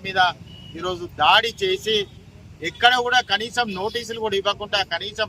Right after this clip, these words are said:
మాట రూపంగా కూడా చెప్పకుండా ఈరోజు దాడి చేసే రెండు కంప్యూటర్లు, అదేవిధంగా దానిలో ఉన్న ఫర్నిచర్ అంతా కూడా డ్యామేజ్ చేసి, తను ఒక్కడే కాదు, ఇంకా పదకొండు కుటుంబాలను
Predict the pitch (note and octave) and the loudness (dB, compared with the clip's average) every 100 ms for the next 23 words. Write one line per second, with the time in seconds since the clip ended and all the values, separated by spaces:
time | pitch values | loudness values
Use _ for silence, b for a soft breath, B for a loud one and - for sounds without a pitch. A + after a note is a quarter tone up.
0 | D#3 D#3 G#3+ A3+ G#3+ G#3 G3+ G3+ F#3+ F#3+ | 0 2 2 0 -2 -6 -8 -10 -2 0
1 | F3 - C6+ - - F3+ - F#3+ G3+ G3+ | 0 -4 -10 -12 -8 -6 -4 -4 -2 0
2 | F#3 - - D#3+ F3+ F3+ D#3+ F3 A3 A3 | 0 -2 -20 -10 -8 -6 2 4 4 0
3 | G#3 G#3+ G3 G3 F#3 F3+ F#3 A3+ A3 G#3+ | -2 -2 -2 -4 0 -2 0 -4 -2 0
4 | G3+ F#3+ G3 G3 G3 F#3+ - - - E3+ | 2 0 -2 -4 2 2 2 -14 -6 -6
5 | F3+ F3+ F3 - E3+ G#3+ A3 G#3 G3 F#3+ | -4 -6 -6 -4 -4 -6 -6 -6 -4 -4
6 | F#3 E3+ E3 F#3 G3 G3 F#3+ A#3+ C4 - | -4 -2 0 0 -2 -4 -6 -8 -14 -20
7 | - - - F3 F#3+ F#3 A#3+ A#3 A3+ A3+ | -20 -18 -4 -2 0 2 4 6 4 4
8 | A3+ G#3 F3+ G3 G#3 G3 F#3+ G3+ G#3 G3+ | -4 -2 0 0 -4 -8 -8 -4 0 0
9 | G3 | -2